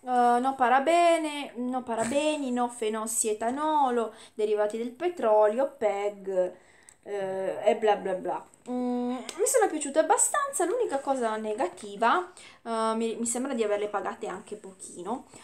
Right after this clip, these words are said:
l'unica cosa negativa, dai Leonardo, eh, è che comunque, eh,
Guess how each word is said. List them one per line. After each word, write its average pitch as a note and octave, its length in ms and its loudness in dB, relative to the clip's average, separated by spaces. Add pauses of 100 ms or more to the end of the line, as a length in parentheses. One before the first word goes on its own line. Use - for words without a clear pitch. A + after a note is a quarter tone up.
(120)
l'unica G4 300 0
cosa D#4+ 260 0
negativa, A3 840 -2
dai G#3 300 -10
Leonardo, G3 720 -8 (560)
eh, A#3+ 520 8
è - 260 2
che F4 220 0
comunque, F#4+ 1000 2
eh, A#3+ 340 4